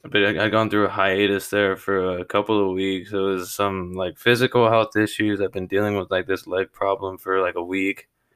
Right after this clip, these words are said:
Um, and I, I had some,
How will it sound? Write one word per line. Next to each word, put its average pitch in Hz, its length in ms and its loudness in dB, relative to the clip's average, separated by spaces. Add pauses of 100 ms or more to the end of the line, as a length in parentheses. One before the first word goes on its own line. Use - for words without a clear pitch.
(600)
Um, 95 440 2
and 160 280 4
I, 147 320 2
I 135 40 0
had 139 100 0
some, 107 640 -4